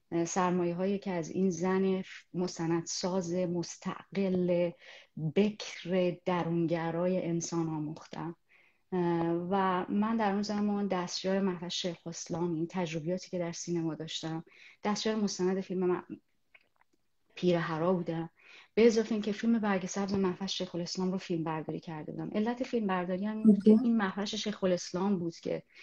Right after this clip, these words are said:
Speaker 1: اشراف پیدا کرد به اینکه من کادر و تصویر رو به واسطهٔ تجربیات نقاشیم خیلی خوب می‌شناسم.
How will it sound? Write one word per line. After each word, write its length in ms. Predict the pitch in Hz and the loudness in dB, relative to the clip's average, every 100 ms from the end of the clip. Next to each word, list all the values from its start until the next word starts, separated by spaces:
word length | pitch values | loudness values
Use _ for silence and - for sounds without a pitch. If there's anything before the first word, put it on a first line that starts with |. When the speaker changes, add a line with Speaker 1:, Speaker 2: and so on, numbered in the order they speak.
| - - | -14 -4
Speaker 1:
اشراف 520 | 190 - 196 190 - | -2 0 0 -2 -2
پیدا 280 | 175 170 175 | -4 -2 -4
کرد 280 | 180 175 - | -4 -6 -6
به 80 | 160 | -6
اینکه 220 | 165 185 | -4 -2
من 220 | 175 170 | 0 -2
کادر 300 | - 170 180 | -4 -6 -6
و 40 | |
تصویر 480 | 170 165 165 - 170 | -8 -8 -8 -8 -6
رو 180 | 170 165 - - - | -4 -4 -8 -14 0
به 100 | 196 | 2
واسطهٔ 600 | 185 196 - 196 226 233 | 2 2 0 -2 0 0
تجربیات 600 | 240 202 180 180 185 185 | 0 0 0 -2 -2 -2
نقاشیم 580 | 180 170 - 160 - 170 | -4 -4 -8 -6 -4 -4
خیلی 280 | - 170 165 | -4 -4 -4
خوب 200 | - - | -8 -10
می‌شناسم. 460 | 156 - - - | -10 -10 -10 -12